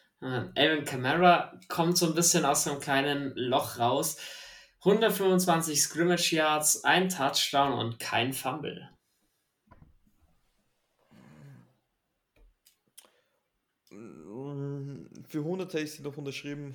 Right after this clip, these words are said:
Speaker 2: hundertfünfundzwanzig ist mir eine Spur zu viel. Aber ich glaub, Kamara wird ein gutes Spiel haben.
Speaker 1: Okay. Und dann noch die These Nummer vier.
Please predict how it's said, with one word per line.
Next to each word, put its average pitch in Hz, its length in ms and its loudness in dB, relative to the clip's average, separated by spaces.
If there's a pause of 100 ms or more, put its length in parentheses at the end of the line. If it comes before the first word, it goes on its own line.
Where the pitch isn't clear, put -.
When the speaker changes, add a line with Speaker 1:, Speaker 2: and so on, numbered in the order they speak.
Speaker 2:
hundertfünfundzwanzig 127 680 -10
ist 117 80 -14
mir 120 80 -12
eine 120 100 -10
Spur 120 280 -12
zu - 100 -20
viel. 120 340 -14 (800)
Aber 135 140 0
ich 131 80 -2
glaub, - 320 -6
Kamara 127 300 -4
wird 123 120 -6
ein 123 80 -8
gutes 117 240 -14
Spiel - 240 -12
haben. 117 160 -12 (1600)
Speaker 1:
Okay. 160 340 4 (520)
Und 185 640 2
dann 160 160 4
noch 147 200 -4
die - 100 -20
These 139 340 0
Nummer 120 260 -4
vier. 196 500 0